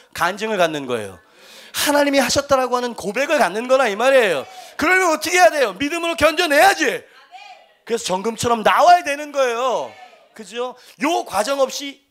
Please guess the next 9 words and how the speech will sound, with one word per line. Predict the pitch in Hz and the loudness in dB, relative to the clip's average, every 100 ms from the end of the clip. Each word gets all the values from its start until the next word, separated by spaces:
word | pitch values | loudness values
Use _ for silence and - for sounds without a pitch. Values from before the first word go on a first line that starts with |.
| - | -14
죄송합니다, | 160 165 156 143 131 139 | -10 -8 -8 -8 -12 -10
입으로만, | 180 269 320 302 285 254 214 - | -6 -2 0 0 0 -2 -8 -18
내용으로만 | 196 160 214 311 349 294 254 | -6 0 0 0 -4 -2 0
나불나불나불 | 156 190 277 277 277 254 247 | 0 0 0 0 2 0 0
하는 | 247 | -4
사람들은요, | 226 233 226 208 190 220 226 151 - _ | -4 -4 -4 -6 -6 -2 0 -2 -6 _
가마력이 | - 175 208 240 262 247 208 | -4 0 2 2 2 0 0
없어, | 156 - | -4 -6
가마력이. | 147 160 196 180 156 139 110 | -4 0 2 2 -2 -4 -6